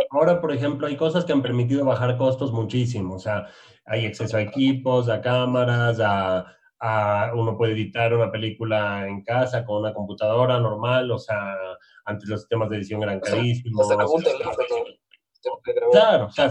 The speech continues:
Speaker 1: se pueden inclusive filmar películas en, en un teléfono, hay, hay varias pelis además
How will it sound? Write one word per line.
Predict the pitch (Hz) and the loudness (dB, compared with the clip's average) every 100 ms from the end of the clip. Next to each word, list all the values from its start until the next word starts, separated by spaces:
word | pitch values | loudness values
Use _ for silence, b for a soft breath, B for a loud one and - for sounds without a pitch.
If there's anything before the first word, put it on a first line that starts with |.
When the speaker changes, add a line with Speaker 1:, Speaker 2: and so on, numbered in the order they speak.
| - - _ | -2 -16 _
Speaker 1:
se | 139 | -6
pueden | 120 165 175 | 0 2 2
inclusive | 165 139 131 143 | 0 0 -2 -2
filmar | 127 123 127 | -2 -4 -4
películas | 131 131 135 139 123 | -4 -2 -2 -2 0
en, | 117 110 123 120 | 0 -2 -4 -4
en | 113 | -4
un | 117 120 | -2 -2
teléfono, | 120 123 127 127 117 | 0 0 0 0 0
hay, | 110 113 | -2 -4
hay | 113 113 | -4 -2
varias | 117 123 120 | 0 0 0
pelis | 123 123 123 | 0 0 0
además | 110 113 | 0 0